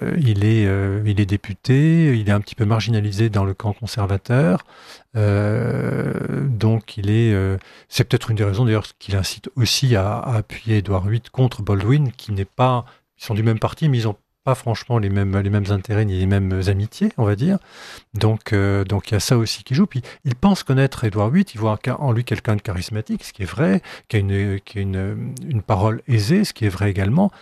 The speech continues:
mais il connaît pas tous les dessous de l'affaire, tous les, euh, euh, toutes les fragilités du roi, toutes ses failles,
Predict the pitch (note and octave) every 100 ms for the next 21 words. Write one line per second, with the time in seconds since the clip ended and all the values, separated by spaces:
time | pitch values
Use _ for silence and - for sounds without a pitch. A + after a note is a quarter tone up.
0 | - _ A2+ - G#2 G2+ D3 - C3+ A2
1 | G2+ - A2 F#2+ F#2 - E3+ F3 - A#2+
2 | G#2 G2+ G2 G#2 - - _ - B2 C3+
3 | C3+ - B2 C#3+ E3+ - A#2+ - B2+ G#2+
4 | A2+ A2+ G#2 G2+ G2 B2 D#3+ - A2 -
5 | G#2 - C#3+ D#3+